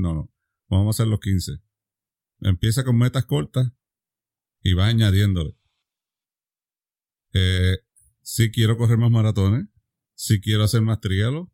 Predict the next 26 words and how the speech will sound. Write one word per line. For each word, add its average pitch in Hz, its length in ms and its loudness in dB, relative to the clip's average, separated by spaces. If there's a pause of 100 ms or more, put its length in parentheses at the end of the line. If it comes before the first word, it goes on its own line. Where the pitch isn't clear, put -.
(960)
eh, 98 260 2
sí 110 240 0
quiero 120 240 0
hacer 117 280 0
el 110 320 2
full 110 360 0
Ironman. 143 580 0 (1120)
Este, 90 640 0
una 107 220 0
de 117 80 0
mis 117 120 0
inspiraciones 107 1040 0
es 107 40 0
el 92 120 -4
compañero 95 520 0
Piro, 151 320 -2 (960)
que 87 680 0 (400)
yo 92 200 0
lo 98 80 2
he - 20 2
visto 107 280 -2
correr, 107 320 0 (520)
lo 95 200 0
he 90 60 2
visto 92 260 0
nadar, 117 340 0